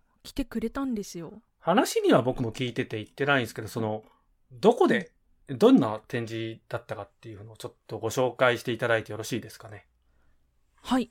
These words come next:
Speaker 1: わかりました。そしたら、展覧会名から合わせてちょっと概要をお伝えしますね。
Speaker 2: はい。
Speaker 1: はい。えーと、展覧会名が、見どころ学べる、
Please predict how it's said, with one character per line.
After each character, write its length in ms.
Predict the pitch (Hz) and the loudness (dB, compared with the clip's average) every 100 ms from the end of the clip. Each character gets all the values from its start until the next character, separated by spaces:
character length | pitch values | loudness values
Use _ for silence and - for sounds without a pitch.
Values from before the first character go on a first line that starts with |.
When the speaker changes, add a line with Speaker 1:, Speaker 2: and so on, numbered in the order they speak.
| - | -8
Speaker 1:
わ 80 | 202 | -14
か 180 | - 202 | -6 -6
り 100 | 202 | -4
ま 140 | 202 | -6
し 140 | - - | -8 -12
た。 160 | 170 | -14
そ 140 | - 226 | -12 -16
し 100 | - | -6
た 120 | 359 | -4
ら、 180 | 320 - _ - | -4 -6 _ -6
展 240 | 254 269 | -4 -4
覧 200 | 294 311 | -4 -6
会 200 | 311 339 | -4 -6
名 160 | 349 196 | -4 -6
か 120 | - | -8
ら 80 | 156 | -8
合 80 | 170 | -8
わ 120 | 190 | -6
せ 140 | 220 202 | -8 -8
て 200 | 165 - | -8 -10
ち 80 | - | -12
ょ 20 | |
っ 20 | |
と 80 | 240 | -14
概 300 | - 185 180 | -10 -8 -6
要 100 | 185 | -6
を 240 | 170 156 - _ _ | -8 -12 -14 _ _
お 60 | - | -14
伝 220 | - 185 | -12 -10
え 40 | |
し 100 | 170 | -10
ま 100 | 165 | -14
す 100 | - | -14
ね。 180 | 165 247 _ _ _ - | -8 -8 _ _ _ -16
Speaker 2:
は 300 | - 135 117 | 4 8 8
い。 140 | 101 _ _ _ _ _ _ | 6 _ _ _ _ _ _
Speaker 1:
は 240 | - 233 | -10 -6
い。 100 | 240 _ _ _ | -6 _ _ _
え 220 | 202 180 | -8 -8
ー 20 | 175 | -8
と、 200 | 175 175 | -12 -10
展 300 | 226 240 262 | -6 -4 -4
覧 240 | 285 294 | -8 -8
会 240 | 311 302 | -8 -6
名 300 | 269 220 180 | -4 -4 -6
が、 240 | 175 226 233 _ _ - | -4 -4 -4 _ _ -8
見 100 | 208 | -2
ど 120 | 220 | -2
こ 160 | - 220 | -2 -4
ろ 120 | 214 | -2
学 280 | 208 202 196 | -4 -4 -4
べ 140 | 196 | -6
る、 200 | 247 311 | -6 -8